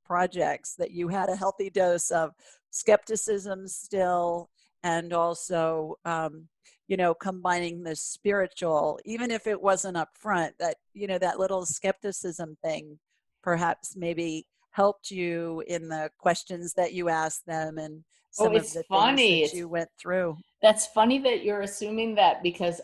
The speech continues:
Speaker 2: I didn't. At,
Speaker 1: Not
Speaker 2: I
Speaker 1: at that
Speaker 2: mean,
Speaker 1: point, you
Speaker 2: I,
Speaker 1: were
Speaker 2: not at
Speaker 1: already
Speaker 2: that
Speaker 1: over
Speaker 2: point.
Speaker 1: it?
Speaker 2: Even though it was just, the first one I wrote, The Priest and the Medium, about Anne Gaiman, was within the first year after all this unfolded. And the skepticism was gone. And I would not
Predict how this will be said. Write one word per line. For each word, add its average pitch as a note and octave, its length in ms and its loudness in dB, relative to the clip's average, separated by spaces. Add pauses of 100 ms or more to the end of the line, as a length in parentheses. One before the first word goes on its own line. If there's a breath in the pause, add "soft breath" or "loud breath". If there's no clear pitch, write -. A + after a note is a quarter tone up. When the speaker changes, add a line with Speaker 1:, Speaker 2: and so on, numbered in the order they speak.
Speaker 2:
I F#3 340 4 (140)
didn't. D#3+ 520 -2 (380)
At, F#3 120 2
Speaker 1:
Not F#3 140 6
Speaker 2:
I G3 40 8
Speaker 1:
at G#3 100 4
that F#3+ 120 4
Speaker 2:
mean, - 80 -12
Speaker 1:
point, F3+ 140 2
you G3+ 60 10
Speaker 2:
I, A#3 180 8
Speaker 1:
were F3 160 2
Speaker 2:
not E3 40 4
at E3 100 4
Speaker 1:
already B3+ 160 4
Speaker 2:
that A#3+ 100 8
Speaker 1:
over - 80 -2
Speaker 2:
point. F3 120 4
Speaker 1:
it? E3+ 60 0 (240)
Speaker 2:
Even C4 280 2
though A3 160 2
it F3+ 40 -4
was G3 220 -10
just, - 320 -12 (360)
the F3 80 -4
first A#3 300 -4
one G3 100 -2
I E3+ 40 -2
wrote, D#3+ 200 0
The E3 60 -8
Priest F#3 340 -6
and D#3+ 160 -4
the D3+ 40 -6
Medium, E3+ 380 -2
about C#3 340 0
Anne D#3 260 -8
Gaiman, D#3 320 -4
was D#3 240 -4
within F#3+ 260 0
the - 60 -4
first - 360 -6
year D#3+ 200 0
after B2+ 280 0
all C#3 140 -4
this B2+ 260 -10
unfolded. F3 560 -2 (300 loud breath)
And F#3 260 2 (180)
the G3 60 -2
skepticism C4 800 0
was C#3 220 -6 (100)
gone. F3+ 420 8
And D3 260 -6 (100)
I G#3+ 200 10
would A#3 180 4
not G3+ 220 8